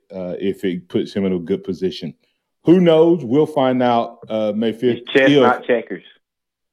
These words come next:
Speaker 1: Do what now?
Speaker 2: It's chess, not checkers.
Speaker 1: <laughs> Yeah, and, and that's the question is, is, is,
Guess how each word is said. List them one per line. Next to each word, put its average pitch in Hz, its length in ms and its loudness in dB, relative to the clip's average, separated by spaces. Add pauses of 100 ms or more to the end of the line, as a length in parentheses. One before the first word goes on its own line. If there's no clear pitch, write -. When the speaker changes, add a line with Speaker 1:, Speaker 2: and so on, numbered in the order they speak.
(460)
Speaker 1:
Do 117 120 0
what 123 140 4
now? 123 320 -2 (600)
Speaker 2:
It's 107 160 -6 (240)
chess, 131 320 4
not 117 320 -2
checkers. 107 440 -10 (920)
Speaker 1:
<laughs> 101 720 -6 (240)
Yeah, 120 320 2 (260)
and, 120 380 -4
and 127 300 -2
that's 127 180 0
the 127 100 -8
question 135 420 -4
is, 98 300 -6
is, 107 360 -4
is, 127 240 -2